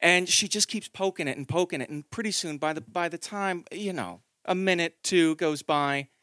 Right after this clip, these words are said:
and this poor snail, this poor, poor snail, ha-, it looks like this bubbling, like, wad of gum trapped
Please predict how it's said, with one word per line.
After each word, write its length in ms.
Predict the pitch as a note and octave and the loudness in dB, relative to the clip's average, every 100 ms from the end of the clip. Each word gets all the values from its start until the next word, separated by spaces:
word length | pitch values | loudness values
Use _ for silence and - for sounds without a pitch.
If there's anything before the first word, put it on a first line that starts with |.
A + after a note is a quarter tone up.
| _ _ _ | _ _ _
and 120 | - | -4
this 120 | F#3 - | -2 -2
poor 260 | - G3 | -2 -2
snail, 480 | - G#2+ E2+ - - _ _ _ - | -2 -6 -10 -12 -18 _ _ _ -2
this 120 | G3 | -2
poor, 300 | - A3+ F#3 | -2 0 0
poor 240 | - A2 | 0 -8
snail, 440 | G#2 - G2 F#2+ A#2 _ _ _ _ _ _ _ - | -8 -8 -8 -10 -12 _ _ _ _ _ _ _ -6
ha-, 320 | - F#3 F#3 - | 0 2 2 2
it 140 | G3 | 0
looks 320 | G3 A3+ - F#3+ | 2 2 4 4
like 260 | F#3 E3+ | 4 4
this 140 | D#3 B2+ | 0 -2
bubbling, 760 | A2+ C#3+ D#3 E3+ E3 E3 D#3+ - | 0 4 6 4 2 2 0 0
like, 280 | C3+ A#2+ - | 2 0 0
wad 400 | B2+ C3 D3+ D3+ | 0 6 6 6
of 160 | B2+ | 2
gum 500 | A2 A#2+ G#2 E2 E2+ - _ _ _ _ | 0 0 0 -4 -10 -18 _ _ _ _
trapped 680 | - - F#3+ F3+ C#3+ - - | 2 6 8 8 6 -2 -14